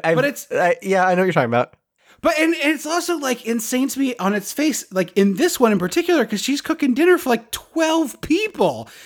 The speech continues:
Speaker 2: It's normally, oh, it's the boss and the boss's wife comes over and it's a dinner for four situation, which is
Speaker 1: Yeah.
Speaker 2: still
Speaker 1: First
Speaker 2: high
Speaker 1: episode of
Speaker 2: pressure, but
Speaker 1: WandaVision. <laughs>
Speaker 2: Yeah.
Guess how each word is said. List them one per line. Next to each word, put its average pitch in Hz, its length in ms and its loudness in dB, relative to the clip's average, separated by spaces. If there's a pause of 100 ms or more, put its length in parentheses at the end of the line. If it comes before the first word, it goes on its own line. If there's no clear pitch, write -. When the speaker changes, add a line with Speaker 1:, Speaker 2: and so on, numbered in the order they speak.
(120)
Speaker 2:
It's 247 200 -2
normally, 285 680 4 (240)
oh, 196 160 4
it's 180 160 -2
the 170 120 2
boss 160 440 0
and 151 200 -2
the 143 60 0
boss's 143 440 -2
wife 143 400 0
comes 151 320 -2
over 143 240 0
and 135 120 0
it's 127 120 -8
a 127 60 -10
dinner 151 280 -2
for 127 140 -10
four 349 240 -2
situation, 196 480 0
which 208 120 -2
is 247 80 0
Speaker 1:
Yeah. 147 280 4 (520)
Speaker 2:
still 233 140 -14
Speaker 1:
First 175 260 -2
Speaker 2:
high 170 60 2
Speaker 1:
episode 160 300 0
of 156 80 0
Speaker 2:
pressure, 143 220 2
but 131 80 -2
Speaker 1:
WandaVision. 143 380 0 (280)
<laughs> - 400 -20
Speaker 2:
Yeah. 208 500 2